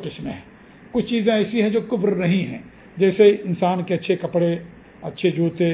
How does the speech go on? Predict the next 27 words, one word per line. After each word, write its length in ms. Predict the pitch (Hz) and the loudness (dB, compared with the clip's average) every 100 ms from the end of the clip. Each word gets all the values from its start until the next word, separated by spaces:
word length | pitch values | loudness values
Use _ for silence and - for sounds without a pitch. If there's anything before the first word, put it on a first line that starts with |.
| 170 | -2
اچھا 240 | - - | -8 -4
لباس، 380 | 165 160 165 160 160 - - - - - | 0 2 2 0 -4 -20 -20 -20 -16 -4
یا 80 | 180 | -2
انسان 340 | 175 180 175 170 | 0 0 -2 -4
کے 60 | 165 | -4
پاس 220 | 170 160 | -2 -2
اچھا 320 | 156 - 160 156 | -4 -2 -2 -2
صاف 180 | 165 165 | -2 -2
ستھرا 300 | - 175 170 160 - - - - | -4 -2 0 -2 -10 -20 -18 -10
کشادہ 360 | - 165 175 170 | -4 -2 0 0
گھر، 160 | 151 175 - - - - - - | 0 -2 -4 -16 -20 -20 -14 -2
یا 220 | 180 180 180 - - - | 2 2 0 -6 -20 -8
انسان 380 | 180 175 180 185 | -4 0 -2 -2
کے 80 | 175 | -4
پاس 180 | 175 165 165 | -2 -2 -4
اچھی 360 | 170 - 180 160 - - - - | -10 -4 -4 -4 -10 -20 -20 -6
اور 160 | 165 170 | -2 -2
کشادہ 360 | 175 165 165 170 165 | -2 -2 0 0 0
سواری، 360 | 165 175 180 165 170 | 0 2 2 0 -4
آرام 340 | 160 170 175 | -4 -2 -2
دہ 120 | 165 160 | -2 -2
سواری، 340 | 160 170 175 165 - - - - - | 0 2 0 -2 -10 -20 -20 -12 -2
یا 120 | 190 | 0
اس 120 | 180 | 2
طریقے 360 | 185 185 185 190 185 | 2 0 2 0 2
سے 120 | 180 165 | 0 0
اچھا 220 | 160 185 | -4 -2